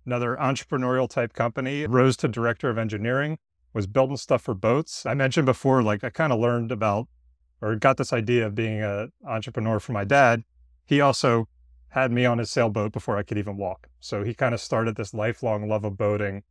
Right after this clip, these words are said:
And graphically, one of the largest manufacturers in the country was right near my house. I hadn't known my whole life.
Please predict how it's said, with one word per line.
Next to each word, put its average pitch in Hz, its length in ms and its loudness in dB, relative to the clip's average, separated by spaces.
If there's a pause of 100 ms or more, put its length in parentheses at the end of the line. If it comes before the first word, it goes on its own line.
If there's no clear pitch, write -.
(360)
And 104 240 -4
graphically, 120 480 2
one 110 160 0
of 113 80 0
the 113 80 2
largest 110 480 -2
manufacturers 107 960 -2
in 147 220 -6
the 104 60 -6
country 104 600 -2 (260)
was 107 140 -6
right 117 160 -2
near 110 140 -4
my 104 140 -2
house. 104 580 -2
I 110 100 -2
hadn't 113 280 0
known 117 200 -4
my 104 120 -4
whole 110 180 -2
life. 107 340 0